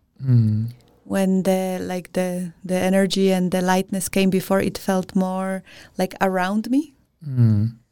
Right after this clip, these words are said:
Speaker 2: Like, so it felt like from the outside in, now it's,
Speaker 1: Mm.
Speaker 2: like, more grounded
Speaker 1: Mm.
Speaker 2: inside me.
Speaker 1: Mm. All right, so just slowly come back to the here and now.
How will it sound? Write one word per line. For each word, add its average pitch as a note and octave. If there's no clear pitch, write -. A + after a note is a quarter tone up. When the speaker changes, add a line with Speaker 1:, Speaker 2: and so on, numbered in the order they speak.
Speaker 2:
Like, -
so -
it -
felt G3
like F3+
from F#3
the -
outside F#3+
in, G#3
now G3
it's, F#3
Speaker 1:
Mm. -
Speaker 2:
like, F#3
more F#3+
grounded G3+
Speaker 1:
Mm. G#2+
Speaker 2:
inside F#3+
me. G3
Speaker 1:
Mm. G2+
All G#2
right, F#2+
so -
just A#2+
slowly A#2+
come A#2
back G2+
to -
the G#2
here G2
and F#2+
now. F#2